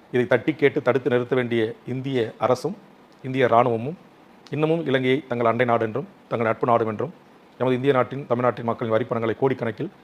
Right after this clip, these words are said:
சிங்கள பௌத்த பேரினவாத அரசுக்கு அள்ளித்தருவதும், சர்வதேசத்தின் ஊடாக ஒரு பொது வாக்கெடுப்பையும் இனப்படுகொலைக்கான ஒரு சர்வதேச நீதிமன்றத்தின் ஊடாக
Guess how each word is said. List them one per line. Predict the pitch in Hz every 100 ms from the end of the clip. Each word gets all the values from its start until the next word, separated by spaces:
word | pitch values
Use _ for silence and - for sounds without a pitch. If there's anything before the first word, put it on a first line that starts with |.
| - - -
சிங்கள | - 139 131
பௌத்த | 120 120 123
பேரினவாத | 127 120 113 113 110
அரசுக்கு | 123 120 - 120
அள்ளித்தருவதும், | 123 123 120 113 113 180 - - -
சர்வதேசத்தின் | - 143 156 151 156 147
ஊடாக | 135 135
ஒரு | 139 120
பொது | 139 156
வாக்கெடுப்பையும் | 156 123 - 127 131 180 - -
இனப்படுகொலைக்கான | 131 143 135 131 131
ஒரு | 120
சர்வதேச | 123 131 143 139
நீதிமன்றத்தின் | 131 127 123 117 131 120 - - -
ஊடாக | - 127 117 120